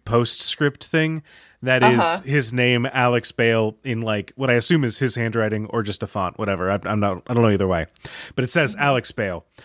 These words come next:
Speaker 1: And the end of this one says, "The SpongeBob guy."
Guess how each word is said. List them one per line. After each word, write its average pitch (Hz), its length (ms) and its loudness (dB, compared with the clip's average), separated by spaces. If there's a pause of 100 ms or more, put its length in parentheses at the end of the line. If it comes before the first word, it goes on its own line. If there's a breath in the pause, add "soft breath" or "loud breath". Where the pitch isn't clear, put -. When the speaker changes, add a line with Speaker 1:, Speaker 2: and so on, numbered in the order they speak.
(200 loud breath)
Speaker 1:
And 135 120 2
the - 140 0
end 170 200 0
of 156 60 2
this 147 200 0
one 143 180 0
says, 127 520 0
"The 117 80 -4
SpongeBob 92 560 -4
guy." 80 280 -6